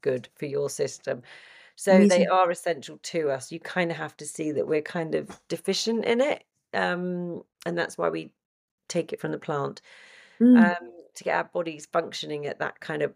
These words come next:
Speaker 1: optimum level. So yeah, completely safe, completely natural. Um, and it's working with a system that already exists within us. So,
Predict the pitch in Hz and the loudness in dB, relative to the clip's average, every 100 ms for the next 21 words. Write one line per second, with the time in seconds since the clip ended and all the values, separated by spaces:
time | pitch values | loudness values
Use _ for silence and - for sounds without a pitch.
0 | - 143 - 151 151 147 143 143 - 131 | -2 -2 -2 -10 -8 -4 -4 -4 -4 -6
1 | 131 - _ - 160 156 160 165 156 143 | -6 -10 _ -6 -2 -2 -2 2 2 0
2 | - - - 202 113 175 - 151 151 151 | -6 -20 0 2 2 -2 -2 0 0 -4
3 | 143 180 180 - 143 147 - - 151 143 | -12 -4 -4 -4 -4 -4 -4 -6 -2 -2
4 | 143 - - - _ _ _ - 160 160 | -4 -10 -20 -20 _ _ _ -2 0 0
5 | 160 160 160 151 - _ _ _ _ _ | -2 -6 -10 -12 -14 _ _ _ _ _
6 | - 170 170 143 160 156 151 147 143 - | -2 0 0 2 2 2 -4 -4 -4 -8
7 | 147 - 139 143 143 143 139 143 139 151 | -8 -8 -8 -4 -2 -2 -2 -4 -4 -6
8 | 139 - 135 - - - 147 139 131 127 | -4 -6 -6 -8 -16 -4 -2 0 -2 -4
9 | 127 - 147 139 135 135 | -6 -8 -4 -2 -2 -4